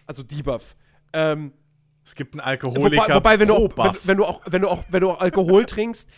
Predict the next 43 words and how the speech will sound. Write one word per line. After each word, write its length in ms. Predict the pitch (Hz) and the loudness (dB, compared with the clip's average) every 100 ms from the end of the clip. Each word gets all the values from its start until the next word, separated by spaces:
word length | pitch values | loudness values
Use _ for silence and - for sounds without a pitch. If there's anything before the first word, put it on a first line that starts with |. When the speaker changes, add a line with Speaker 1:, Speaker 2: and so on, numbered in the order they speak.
| - - | -18 -4
Speaker 1:
dann 240 | 190 190 - | -4 -4 -8
hat 200 | 196 196 | -8 -8
das 160 | - | -16
auch 140 | 165 - | -16 -10
erstmal 400 | 180 185 196 175 | -6 -4 -4 -6
tatsächlich 480 | 185 175 175 180 - | -6 -16 -18 -18 -14
ja 80 | - | -12
auch 160 | 147 | -12
dann 320 | - 147 143 - | -10 -10 -10 -14
schnell 280 | - - 147 | -20 -12 -10
auch 140 | - | -10
positive 540 | - 311 277 202 190 139 | -2 -2 -2 -6 -10 -8
Auswirkungen, 560 | 147 - 180 208 165 | -8 -10 -16 -16 -14
weil 140 | 127 127 | -12 -10
ja 80 | 131 | -12
zum 100 | 143 | -16
Beispiel 280 | 135 - | -18 -16
dann 160 | 147 139 | -14 -14
auch 100 | 131 | -12
deine 240 | 151 170 | -12 -12
Zunge 480 | 185 - 277 269 185 - _ _ _ - | -12 -12 -8 -6 -6 -10 _ _ _ -12
gelockert 500 | 208 214 202 180 - | -8 -6 -6 -10 -8
wird. 420 | 165 151 117 - - | -8 -6 -8 -12 -20
Speaker 2:
Hm. 160 | 107 _ | -20 _
Speaker 1:
So. 480 | - 165 139 120 107 - _ _ - | -4 -2 -2 -6 -12 -20 _ _ -6
Und, 260 | 180 170 160 - | -4 -2 -6 -16
und 80 | |
so 100 | 156 | -14
weiter. 240 | 143 131 127 | -12 -12 -14
Speaker 2:
Du 60 | _ _ _ 156 | _ _ _ -8
Speaker 1:
Ähm, 220 | 156 160 | -4 -4
Speaker 2:
kannst 320 | 160 151 - | -4 -10 -14
zum 100 | - | -16
Speaker 1:
du 60 | 151 | -16
Speaker 2:
funktionierenden 840 | - 165 196 196 139 160 185 - 165 | -14 -8 -4 -4 -4 -6 -6 -10 -12
Alkoholiker 760 | 151 - 131 156 196 - 107 | -12 -12 -12 -10 -12 -14 -14
werden. 220 | 104 104 | -12 -14
Das 100 | 117 | -16
ist 40 | - | -16
ja 80 | 113 | -16
das 140 | 101 | -16
Allergeilste 680 | - 156 110 131 135 - 107 | -16 -16 -12 -12 -12 -14 -18
so. 220 | 95 92 | -18 -20